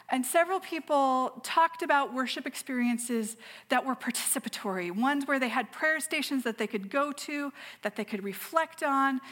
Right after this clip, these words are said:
that they could engage in something at a space that gave them the chance to,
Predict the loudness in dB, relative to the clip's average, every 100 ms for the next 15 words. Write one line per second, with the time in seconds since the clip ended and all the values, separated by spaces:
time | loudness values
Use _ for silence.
0 | -6 -2 0 -2 0 0 -2 -2 -2 0
1 | 0 -2 -4 -8 -2 2 2 4 2 2
2 | -2 -12 -20 -20 -20 -10 -2 2 2 2
3 | 0 2 0 0 2 2 0 -6 -2 0
4 | 0 -2 -4 -6 -4 -4 -2 0 2 0
5 | 0 -2 0 0 0 -4 -12 -4 0 2
6 | 2 0